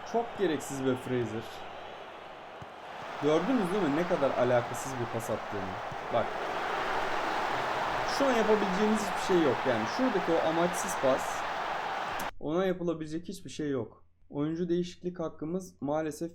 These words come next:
bitti. Ee, Stark'ı, Musto'yu şöyle biraz daha ileri çekeceğim. Stark'ı şurada kullansak Stark oynar mı acaba? Şöyle yapsak.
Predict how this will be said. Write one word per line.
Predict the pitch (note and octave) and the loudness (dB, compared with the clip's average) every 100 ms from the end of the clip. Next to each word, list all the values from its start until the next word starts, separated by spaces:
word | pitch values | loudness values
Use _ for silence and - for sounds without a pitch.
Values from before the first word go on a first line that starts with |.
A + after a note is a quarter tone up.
| - | -10
bitti. | C3+ - - B2+ C3 - | -14 -14 -4 0 0 -2
Ee, | B2 B2 A#2+ A#2+ | -4 -2 -2 -2
Stark'ı, | A#2+ - - - - - - C#3+ C#3+ C#3 - D3+ - - - - - - - | -4 -8 -12 -10 -10 -10 -6 -4 -4 -6 -6 -6 -6 -10 -20 -20 -20 -20 -14
Musto'yu | C#3 - D#3 | -14 -10 -10
şöyle | D3 D3+ D3 | -8 -8 -6
biraz | C#3 C#3+ C#3 | -4 -2 -2
daha | C#3+ | -4
ileri | A#2+ C3 C3 | -2 -2 -2
çekeceğim. | C3 - G#2+ A2 C3 - - - - - - _ _ _ _ _ | -8 -10 -6 -6 -6 -12 -20 -20 -20 -20 -20 _ _ _ _ _
Stark'ı | - C3+ C3 C3 | -12 -6 -6 -6
şurada | C3 C3 C3 C3 | -12 -8 -8 -8
kullansak | A#2+ B2 B2 - C3 | -6 -6 -6 -8 -10
Stark | - - B2+ B2+ - - - _ _ - | -10 -8 -8 -8 -16 -20 -20 _ _ -18
oynar | G#2 A#2+ B2+ C#3 | -12 -8 -6 -6
mı | B2 | -6
acaba? | G#2+ G2 F#2+ | -8 -10 -12
Şöyle | F#2 - G#2+ G2+ | -12 -12 -10 -10
yapsak. | F#2+ - G2 | -12 -14 -14